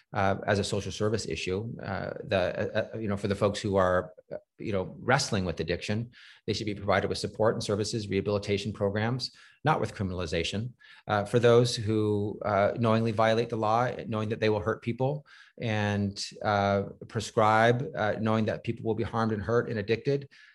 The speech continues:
um, there has to be accountability and consequences. I, I think you're seeing a, a one proposal, uh, to, to,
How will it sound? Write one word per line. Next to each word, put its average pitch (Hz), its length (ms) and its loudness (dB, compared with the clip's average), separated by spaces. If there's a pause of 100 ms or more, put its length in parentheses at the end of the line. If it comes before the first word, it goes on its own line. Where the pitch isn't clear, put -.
(100)
um, 104 200 -2
there 107 120 4
has 98 160 4
to - 80 -18
be 92 80 -2
accountability 90 600 -4
and 82 80 -4
consequences. - 800 -8
I, 101 200 -6
I 101 40 0
think 98 280 0
you're 92 100 -2
seeing 95 380 0
a, 90 580 0
a 90 220 -2 (180)
one 95 160 -2
proposal, 104 600 -4 (360)
uh, 95 260 -2 (180)
to, 90 220 -4 (140)
to, 95 160 -4